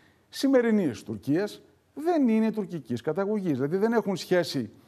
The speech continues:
με εκείνους οι οποίοι κατέλαβαν την Κωνσταντινούπολη ή εισήλθαν το χίλια εβδομήντα ένα μετά το Μάτζικερ στην, στην Ανατο-, στη Χερσόνησο της Ανατολίας.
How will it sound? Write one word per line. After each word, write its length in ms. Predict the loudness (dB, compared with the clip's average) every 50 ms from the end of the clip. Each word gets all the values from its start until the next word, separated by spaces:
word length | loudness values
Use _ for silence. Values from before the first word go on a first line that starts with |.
| -20 _ -20 _ -4
με 140 | -2 -2
εκείνους 460 | -2 -2 0 0 0 0 0 -2 -2 -2
οι 60 | -2
οποίοι 540 | -4 -2 -2 0 0 2 2 0 -2 -6 -12 -20 -20 -20 _ _ _
κατέλαβαν 760 | -2 -2 0 2 2 4 4 4 4 2 0 0 -2 -4 -8 -14 -20 _ _ _ _ _
την 180 | -2 0 0 0
Κωνσταντινούπολη 760 | -2 -2 -2 -2 0 0 0 0 -2 -2 0 0 0 2 2
ή 120 | 0 0 0
εισήλθαν 420 | -2 -2 -2 -4 -2 0 -2 -2
το 80 | -2 -2
χίλια 200 | -2 0 2 2
εβδομήντα 400 | 2 2 0 0 2 2 2 2
ένα 200 | 4 2 2 0
μετά 200 | 0 0 -2 -2
το 120 | -2 -2
Μάτζικερ 480 | 0 0 0 0 0 -4 -4 -4 -6 -6
στην, 320 | -4 -4 -4 -4 -4 -4
στην 160 | -4 -6 -6 -4
Ανατο-, 260 | -4 -6 -8 -8 -10
στη 120 | -10 -8
Χερσόνησο 480 | -8 -8 -8 -6 -4 -4 -4 -4 -6 -10
της 120 | -10 -8
Ανατολίας. 640 | -6 -6 -4 -4 -4 -2 -2 -2 -2 -4 -6 -12